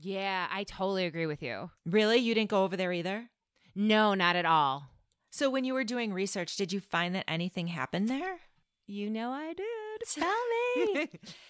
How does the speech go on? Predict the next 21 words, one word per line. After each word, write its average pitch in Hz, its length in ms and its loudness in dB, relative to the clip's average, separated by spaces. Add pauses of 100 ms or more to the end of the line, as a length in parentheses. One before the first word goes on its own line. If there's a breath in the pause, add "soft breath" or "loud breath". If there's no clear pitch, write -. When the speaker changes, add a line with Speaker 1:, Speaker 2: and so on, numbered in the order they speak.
(240 loud breath)
Speaker 1:
So 262 300 2
in 240 160 0
the 254 80 0
Forest 214 460 -2
Park 233 280 -2
Review, 202 360 -2
the 190 100 -2
local 165 300 -2
paper, 160 560 -6 (600 soft breath)
there 190 240 0
was 208 160 0
an 247 200 -2
article 196 520 -2 (120)
from 165 360 0 (460)
March 180 640 0
twenty-ninth, 185 680 -4
nineteen 190 840 -4
twenty-four. 127 840 -6 (480 soft breath)
And 214 760 0 (360)
Speaker 2:
Nineteen 180 360 -2
twenty-four. 170 840 0